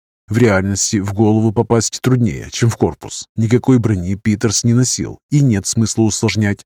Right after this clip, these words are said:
Сержант Бэйн утверждал, что для радикально инвазивного снаряда,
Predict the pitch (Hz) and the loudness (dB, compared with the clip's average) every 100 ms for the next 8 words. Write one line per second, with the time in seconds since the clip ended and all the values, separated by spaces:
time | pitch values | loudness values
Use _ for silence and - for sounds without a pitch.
0 | _ - 123 101 117 120 113 92 95 - | _ -4 -2 2 2 2 0 0 -2 -2
1 | 110 113 107 95 101 101 - 120 101 110 | -2 0 0 0 0 0 0 2 2 2
2 | 113 - 117 123 110 110 - 117 120 120 | 2 0 0 2 2 0 0 2 2 0
3 | - 120 113 107 104 123 113 107 - 113 | 0 2 2 0 2 2 2 0 0 0
4 | 104 80 82 107 | 0 -4 -4 -6